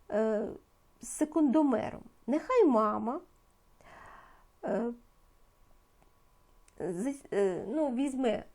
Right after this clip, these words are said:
годинничок, так, і подиви-, і подивиться, за скільки хвилин ви встигнете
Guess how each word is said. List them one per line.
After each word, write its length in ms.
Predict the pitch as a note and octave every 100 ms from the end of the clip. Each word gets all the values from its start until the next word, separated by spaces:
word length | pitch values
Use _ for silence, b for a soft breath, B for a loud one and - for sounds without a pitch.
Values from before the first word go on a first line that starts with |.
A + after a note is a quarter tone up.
| -
годинничок, 920 | A#3+ D#4+ A3+ A#3 A3 C#4+ E4 G#4 G#4+ -
так, 320 | F4+ A#4 - b b b -
і 120 | F#4+ G#4+
подиви-, 680 | G4+ D4 C4+ B3 A#3 - - -
і 80 | D4+
подивиться, 560 | F4 E4+ C#4+ A#3+ A#3
за 180 | A3 F#4
скільки 500 | - - C4 A#3 A#3+
хвилин 480 | - A#3 D#4 A#4+ D5+ B B B
ви 160 | D4+ G4
встигнете 880 | - - C4+ A#3+ A#3 C4+ G4 -